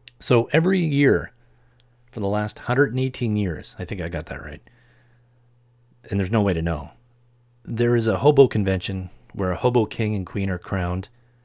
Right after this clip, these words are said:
in the hobo capital of the world, Britt, Iowa. They also hold a memorial service for hobos who had passed away since the last convention,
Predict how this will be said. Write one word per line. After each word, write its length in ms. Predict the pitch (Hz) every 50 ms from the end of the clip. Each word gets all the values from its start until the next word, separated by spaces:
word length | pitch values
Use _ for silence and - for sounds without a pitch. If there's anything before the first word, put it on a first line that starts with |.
| _ _ _ _ _ -
in 100 | 101 98
the 80 | 92
hobo 240 | 90 117 113 113 110
capital 460 | 107 - 113 104 107 - 110 107 104
of 40 | 107
the 60 | 107
world, 420 | 104 98 98 95 87 85 85 87 - _ _ _ _ _ _ _ _ _ _ _ _ -
Britt, 280 | 101 101 110 107 - _
Iowa. 600 | - 98 92 90 87 82 76 73 - - - - _ _ _ _ _ _ _ _ _ _ _ _ _ _ _ _ _ _ _ _ _ _ _ _ _ _ _ _
They 100 | - 98
also 300 | 101 101 98 - 110 101
hold 240 | 90 101 104 104 101
a 40 | 98
memorial 420 | 95 92 95 98 104 104 107 107
service 400 | 104 - - 92 98 104 113 -
for 240 | - - 98 92 85
hobos 380 | 92 98 95 98 95 95 92
who 100 | - -
had 120 | 90 85 82
passed 300 | - 104 98 95 - -
away 240 | 95 90 90 90 92
since 200 | - - 90 -
the 60 | 85
last 340 | 87 98 101 101 101 - -
convention, 560 | - 92 85 85 82 80 - - 90 92 95